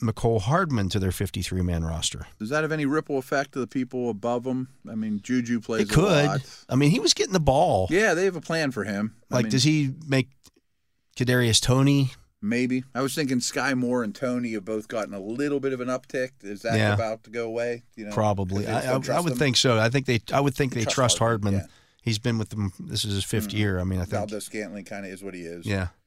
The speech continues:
Speaker 2: Their receivers aren't very good.
Speaker 1: No.
Speaker 2: <laughs> They need Sky Moore to be a guy.
Speaker 1: Yeah.
Speaker 2: He hasn't shown that.
Speaker 1: Uh, Elijah Mitchell was designated to return
Speaker 2: Perfect.
Speaker 1: from
Speaker 2: Is
Speaker 1: I R.
Speaker 2: Juju up after this year again?
Speaker 1: Yeah, he
Speaker 2: I
Speaker 1: signed a
Speaker 2: thought
Speaker 1: one-year
Speaker 2: so.
Speaker 1: deal.
Speaker 2: Yeah, I thought it was another one-year deal.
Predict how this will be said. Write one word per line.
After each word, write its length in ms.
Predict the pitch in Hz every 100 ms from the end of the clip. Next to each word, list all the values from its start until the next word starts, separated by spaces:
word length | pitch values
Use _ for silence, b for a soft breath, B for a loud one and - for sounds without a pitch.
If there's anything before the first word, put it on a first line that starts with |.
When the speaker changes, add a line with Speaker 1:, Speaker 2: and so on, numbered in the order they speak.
| _ -
Speaker 2:
Their 100 | 359
receivers 320 | - 165 104
aren't 120 | 101
very 140 | 85 71
good. 260 | 87 76 - _
Speaker 1:
No. 200 | 107 82 - -
Speaker 2:
<laughs> 640 | 135 196 - 202 - 185 160
They 200 | 127 202
need 140 | 247
Sky 200 | - 95
Moore 180 | 90 98
to 60 | 82
be 100 | 78
a 60 | 76
guy. 380 | 82 71 71 -
Speaker 1:
Yeah. 180 | 90 104
Speaker 2:
He 100 | 98
hasn't 380 | 85 98 82 -
shown 220 | 90 73
that. 200 | 71 _ _ _ _ _ -
Speaker 1:
Uh, 340 | 127 127 135
Elijah 420 | 139 147 165 156 156
Mitchell 600 | 151 170 147 110 80 -
was 200 | - 107
designated 640 | 95 117 104 101 107 101 101
to 60 |
return 320 | 104 95 110 104
Speaker 2:
Perfect. 180 | 104
Speaker 1:
from 80 | 107
Speaker 2:
Is 60 | 104
Speaker 1:
I 40 |
R. 160 | 104 101
Speaker 2:
Juju 180 | 214 175
up 140 | -
after 220 | 175 175 165
this 120 | -
year 160 | 156 151
again? 300 | 147 151 - -
Speaker 1:
Yeah, 200 | 117 101
he 100 | 110
Speaker 2:
I 20 |
Speaker 1:
signed 280 | 110 120 113
a 20 | 110
Speaker 2:
thought 40 |
Speaker 1:
one-year 200 | 110 107
Speaker 2:
so. 60 | 98
Speaker 1:
deal. 80 | 101
Speaker 2:
Yeah, 40 | 95
I 20 |
thought 80 | 113
it 20 |
was 80 | 101
another 220 | 101 92
one-year 260 | 90 87 80
deal. 240 | 85 76